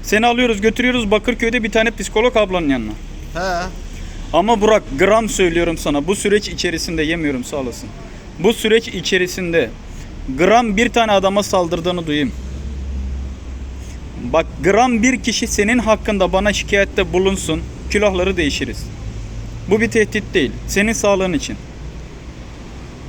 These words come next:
Speaker 1: Anladın değil mi beni? Bak, zaten imkanımız yok.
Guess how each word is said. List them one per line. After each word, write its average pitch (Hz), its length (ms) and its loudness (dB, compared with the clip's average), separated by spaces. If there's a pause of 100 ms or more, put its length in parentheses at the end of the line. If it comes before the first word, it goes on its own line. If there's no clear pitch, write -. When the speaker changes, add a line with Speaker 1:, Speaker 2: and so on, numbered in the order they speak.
(220)
Speaker 1:
Anladın 220 340 4
değil 254 100 6
mi 240 60 4
beni? 254 240 4 (1400)
Bak, 185 140 2 (100)
zaten 233 520 2 (220)
imkanımız 208 600 2
yok. 220 140 4